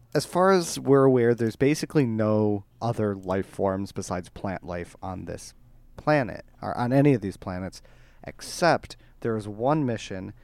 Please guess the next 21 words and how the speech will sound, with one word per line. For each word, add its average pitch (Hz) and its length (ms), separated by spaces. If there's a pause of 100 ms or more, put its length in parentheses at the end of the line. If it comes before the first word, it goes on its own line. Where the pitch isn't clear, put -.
(200)
that 113 200
allows 113 480
you 139 140
to - 200
create 107 720 (1040)
these 101 520
slugs, 110 1040 (1040)
and 113 460
<laughs> - 580
I - 80
can't 160 260
remember 190 240
what 131 220
they're 120 120
called. 101 360
They're 104 80
called, 143 200
like, 151 160
Sylvans, 92 580
I 82 80
think. 60 440